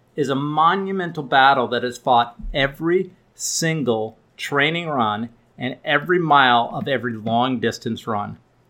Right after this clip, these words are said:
That being said, here are four simple tips that I've been using to recreate the type of endurance runner that can stand up to miles and miles of running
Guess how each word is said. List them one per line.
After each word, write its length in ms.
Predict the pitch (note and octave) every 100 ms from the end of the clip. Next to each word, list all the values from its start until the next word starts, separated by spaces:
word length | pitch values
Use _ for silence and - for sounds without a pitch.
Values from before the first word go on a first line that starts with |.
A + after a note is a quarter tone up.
| _ _ _ _ _ _ C#3
That 260 | D3 F3
being 200 | G3 G3+
said, 280 | F#3 G3+ E3
here 220 | D3 D#3+
are 240 | D3 C#3 - -
four 280 | E3+ G3+ G#3
simple 360 | - G3 G3
tips 380 | F#3+ E3+ C#3+ -
that 120 | C#3
I've 180 | C3 -
been 140 | E3+ D#3+
using 360 | D#3+ C#3+ C#3+
to 80 | B2
recreate 760 | A#2+ D3 D#3+ D#3+ E3+ D#3 D3
the 80 | C#3+
type 280 | B2 D3 C3
of 120 | B2
endurance 560 | A#2+ A2 D3 E3 D3 -
runner 260 | A#2+ A2 A2
that 160 | A#2+
can 120 | B2
stand 320 | A#2 C#3 C3 A#2+
up 120 | -
to 60 |
miles 520 | B2 B2 B2 D3+ E3+ D#3
and 80 |
miles 360 | D3+ C#3 C#3 A#2+
of 60 | B2
running 380 | B2 A#2 A2+